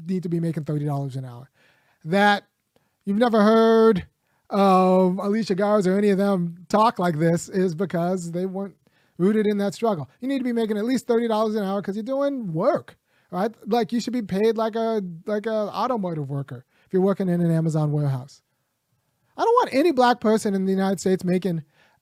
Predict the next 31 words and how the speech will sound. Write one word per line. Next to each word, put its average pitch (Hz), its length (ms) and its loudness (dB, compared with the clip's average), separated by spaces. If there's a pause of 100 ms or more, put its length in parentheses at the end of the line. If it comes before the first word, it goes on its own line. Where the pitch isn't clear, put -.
(180)
under 185 240 -2
thirty 170 280 0
dollars 151 320 -4
an 147 80 -4
hour. 135 200 -6
I'll 262 120 0
be 254 100 0
honest. 165 480 -6 (240)
It 214 100 -2
should 240 120 0
be, 240 160 2 (320)
you 254 160 -2
know, 247 200 2
even 302 300 -2
if 254 260 0
the 226 120 0
private 247 320 2
employer 226 500 0 (220)
kicks - 260 -4
in 247 260 0 (300)
ten 240 240 -2
dollars 233 560 0 (220)
and 202 480 0
the 190 180 -6
federal 226 260 0
government 202 360 -4
kicks - 260 -4
in 214 340 -6 (120)
the 185 120 -2
other 202 200 0
twenty, 226 400 -4